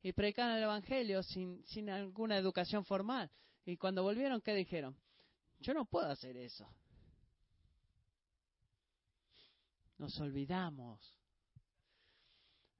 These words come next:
Eh, vemos la situación, vemos el problema de crianza, el conflicto de matrimonio, la oportunidad para ma-, ministrar y concluimos que eso es igual a imposible.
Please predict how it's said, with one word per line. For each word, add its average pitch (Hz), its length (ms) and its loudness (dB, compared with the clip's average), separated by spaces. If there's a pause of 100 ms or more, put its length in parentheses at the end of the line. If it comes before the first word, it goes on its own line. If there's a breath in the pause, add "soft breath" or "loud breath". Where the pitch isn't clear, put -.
(100)
Eh, 139 280 -4
vemos 165 420 2
la 151 120 2
situación, 180 840 -2
vemos 156 400 -2
el 135 360 -4
problema 156 520 0
de 139 200 0
crianza, 175 800 2
el 143 140 -2
conflicto 143 540 -2
de 147 80 0
matrimonio, 165 760 0
la 160 100 2
oportunidad 156 720 0
para 170 200 2
ma-, 151 200 -2
ministrar 156 840 2
y 165 260 4
concluimos 180 800 -2
que 185 240 2
eso 202 220 0
es 190 180 -2
igual 190 480 2
a 180 120 6
imposible. 170 880 2